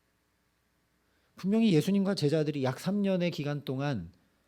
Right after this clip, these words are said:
쌓여있는 저 황제의 논리도 흔들 수 없는 그 신뢰와 사랑 가운데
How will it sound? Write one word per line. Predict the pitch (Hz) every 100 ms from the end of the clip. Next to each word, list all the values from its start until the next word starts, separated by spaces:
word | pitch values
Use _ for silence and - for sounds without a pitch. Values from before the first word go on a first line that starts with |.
| _ _ _
쌓여있는 | - 175 190 185 147 131 131 90 98 - _ _ _ _ _
저 | -
황제의 | 139 - 220 220 208 202 196
논리도 | 156 147 156 160
흔들 | 156 202 214
수 | - 160
없는 | 147 147
그 | 143
신뢰와 | 139 202 202 185 160 160
사랑 | 156 - 185 185 175
가운데 | 160 147 135 156 170 87 85